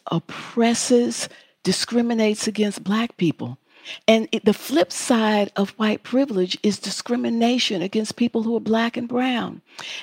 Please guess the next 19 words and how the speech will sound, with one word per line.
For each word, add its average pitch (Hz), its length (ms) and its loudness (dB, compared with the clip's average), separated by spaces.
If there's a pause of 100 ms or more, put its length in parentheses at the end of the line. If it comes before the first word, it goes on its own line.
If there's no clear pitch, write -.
(100)
And 240 180 6
I 233 200 2
often 277 480 0
wonder, 247 460 2
would 233 200 4
it 233 140 2
have 233 200 2
more 226 340 -2
impact 220 600 2 (260)
if 240 260 4
we 233 120 2
thought, 208 360 4 (320)
"I 226 160 4
am 214 200 0 (100)
exercising 196 1200 2 (460)
discrimination 214 1000 0
against 185 340 -4
Black 190 360 0
people 139 400 -2